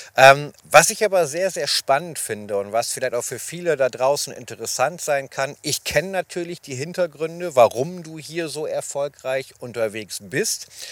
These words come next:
Ähm, aber ich glaube, dass viele da draußen das nicht wissen. Und ich glaube aber, dass das etwas ist, was für viele wirklich interessant sein kann. Denn du arbeitest hier die ganze Zeit über den Winter durch auch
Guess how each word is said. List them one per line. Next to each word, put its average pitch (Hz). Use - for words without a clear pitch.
Ähm, 127
aber 120
ich 131
glaube, 160
dass 147
viele 180
da 151
draußen 135
das -
nicht 143
wissen. 101
Und 98
ich -
glaube 180
aber, 151
dass 143
das 135
etwas 123
ist, -
was 123
für 123
viele 143
wirklich 127
interessant 117
sein 120
kann. 190
Denn 110
du 151
arbeitest 151
hier 117
die 123
ganze 107
Zeit 104
über 160
den 101
Winter 131
durch 104
auch 95